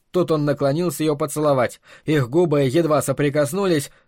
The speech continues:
но сердце у Рози забилось, как у Бинки Баттерворта после особенно тряского подъема с прижатой к нему хористкой. "Ланч!" пискнула Рози. "Я проходила мимо,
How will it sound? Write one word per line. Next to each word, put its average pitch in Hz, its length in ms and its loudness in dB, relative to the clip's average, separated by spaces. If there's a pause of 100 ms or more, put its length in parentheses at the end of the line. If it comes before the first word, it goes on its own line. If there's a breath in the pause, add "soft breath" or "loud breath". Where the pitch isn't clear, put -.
но 156 180 0
сердце 143 460 -2
у 135 80 0
Рози 147 300 2
забилось, 180 640 -2
как 185 200 -2
у 180 80 0
Бинки 196 360 -2
Баттерворта 151 760 0
после 147 380 -2
особенно 170 580 -2
тряского 156 560 0
подъема 151 540 -2 (160 loud breath)
с - 140 -16
прижатой 160 640 0
к - 40 -6
нему 147 240 0
хористкой. 123 640 -2 (720)
"Ланч!" 247 640 -2 (200)
пискнула 143 540 -2
Рози. 127 320 -2 (300)
"Я 202 200 -2
проходила 214 600 -4
мимо, 226 320 -2